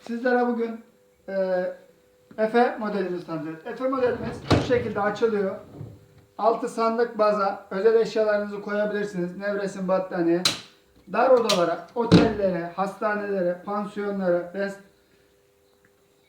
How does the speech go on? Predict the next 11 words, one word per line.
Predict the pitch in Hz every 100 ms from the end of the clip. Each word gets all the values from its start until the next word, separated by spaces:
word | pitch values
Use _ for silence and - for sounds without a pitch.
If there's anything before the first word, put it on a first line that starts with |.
| _ _ _ _ 226
ne | 233
bileyim | 220 214
böyle, | 214 208 202
e, | 214 202 196 190 196 - - _ _ -
tek | 240 240
oda | 233 214 208 214 - - _ _ -
ofislerinizde | 208 240 196 233 220 208 180 175 175 -
bunları | 214 240 240 220 233 -
kullanmak | 220 226 220 214 220 - 214
rahat | 208 220 190
oluyor. | 151 143